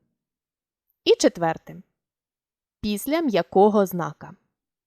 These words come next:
Мільярд, сью, досьє. В інших випадках вони стоятимуть після приголосного,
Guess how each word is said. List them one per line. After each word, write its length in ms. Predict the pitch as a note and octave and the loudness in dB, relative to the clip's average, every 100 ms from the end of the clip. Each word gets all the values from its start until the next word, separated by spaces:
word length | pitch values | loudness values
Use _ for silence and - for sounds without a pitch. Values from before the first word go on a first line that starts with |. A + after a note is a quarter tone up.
| _ _ - | _ _ -8
Мільярд, 920 | G#3 G#3 C#4+ G#3 - E3+ C#3 - _ _ _ _ _ _ | -2 0 0 -2 -2 -2 -2 -4 _ _ _ _ _ _
сью, 680 | - - F3 D#3+ F3 C#3 - _ _ _ _ | -16 -14 -10 -2 -2 -2 -10 _ _ _ _
досьє. 760 | E3+ D#3 F#3+ B3+ - D#3 B2+ E2 _ _ _ _ _ _ _ _ _ _ _ _ _ _ _ | -6 2 2 2 -6 -14 -14 -14 _ _ _ _ _ _ _ _ _ _ _ _ _ _ _
В 140 | F4 F4+ | 2 4
інших 360 | E4 C#4+ C4+ | 4 2 0
випадках 720 | B3+ A#3 A3 G#3 - - _ - | 0 -2 -2 -6 -8 -14 _ -6
вони 420 | F3 F#3 F3 F#4 | 0 0 0 -2
стоятимуть 720 | - A#3+ F3 D#3+ D#3+ D3+ - | -2 -2 0 -2 -6 -10 -8
після 280 | G3+ B3+ F#4+ | -8 -4 -4
приголосного, 1000 | - - D4+ C4 A3+ G#3+ - G3 F3+ F3+ | -2 -2 0 2 2 2 -2 -6 -6 -8